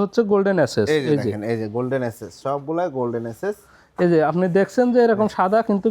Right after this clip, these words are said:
Speaker 1: এগুলো টান
Speaker 2: ওই যে,
Speaker 1: দিলে
Speaker 2: এই যে এসএস এর উপরে
Speaker 1: হ্যাঁ, হ্যাঁ।
Speaker 2: স্টিকারটা লাগানো রয়েছে, তাই।
Speaker 1: টান দিলে আস্তে করে আপনার ওই যে কালারটা বাইরে হয়ে চলে আসবে।
Speaker 2: এই যে দেখেন।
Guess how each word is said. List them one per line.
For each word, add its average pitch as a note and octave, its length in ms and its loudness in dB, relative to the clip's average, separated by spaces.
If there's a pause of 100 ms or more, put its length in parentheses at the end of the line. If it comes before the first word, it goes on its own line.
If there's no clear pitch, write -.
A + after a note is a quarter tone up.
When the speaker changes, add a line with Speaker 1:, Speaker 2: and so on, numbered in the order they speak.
(140)
Speaker 1:
এগুলো G#3 240 4 (580)
টান F3 180 2
Speaker 2:
ওই F#3 80 -2
যে, F#3 80 0
Speaker 1:
দিলে A3+ 140 2
Speaker 2:
এই F4 160 -2
যে C#3 100 -2 (140)
এসএস E3 260 0
এর F3 100 0
উপরে D3 140 -2
Speaker 1:
হ্যাঁ, D3 100 0
হ্যাঁ। D#3 140 4
Speaker 2:
স্টিকারটা B2+ 340 -2
লাগানো A2 280 -2
রয়েছে, A#2+ 280 -10
তাই। G3 160 -12
Speaker 1:
টান F3+ 120 2 (100)
দিলে G3 160 2
আস্তে G#3 300 0
করে A3+ 140 2 (120)
আপনার F#3+ 240 2
ওই E3+ 220 4
যে D#3+ 60 6 (220)
কালারটা D3+ 320 2 (160)
বাইরে C#3 220 2
হয়ে C3 160 0
চলে C3 180 2
আসবে। A2+ 200 -6
Speaker 2:
এই G#2 220 -6
যে F2 140 -18
দেখেন। F2+ 200 -20